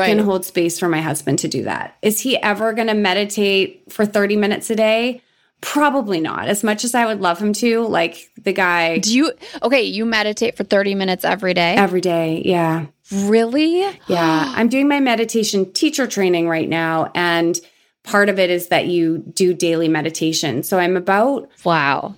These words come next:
Speaker 1: fifty-two, fifty-three days in on the meditating, and it is life-changing. But I've also been meditating pretty consistently for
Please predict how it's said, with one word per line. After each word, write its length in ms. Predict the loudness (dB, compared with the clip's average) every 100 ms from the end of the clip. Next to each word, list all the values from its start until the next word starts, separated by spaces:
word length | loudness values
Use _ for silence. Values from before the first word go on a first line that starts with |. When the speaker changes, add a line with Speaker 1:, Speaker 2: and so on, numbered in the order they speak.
| _
Speaker 1:
fifty-two, 1300 | -16 0 2 2 0 -2 -2 -4 0 2 2 2 0
fifty-three 580 | 0 -2 0 0 0 2
days 360 | 2 2 2 0
in 600 | 0 0 2 2 0 -4
on 180 | 0 2
the 60 | 4
meditating, 680 | 2 0 0 0 2 2
and 80 | 2
it 120 | 0
is 180 | 0 -2
life-changing. 960 | -2 0 0 0 -4 -2 0 0 0 0
But 120 | 0
I've 100 | 0
also 320 | 0 -2 0 0
been 220 | 2 2
meditating 520 | 2 0 -2 -2 -4
pretty 220 | 0 -2
consistently 640 | 2 -2 -2 -2 -2 0 -2
for 180 | -2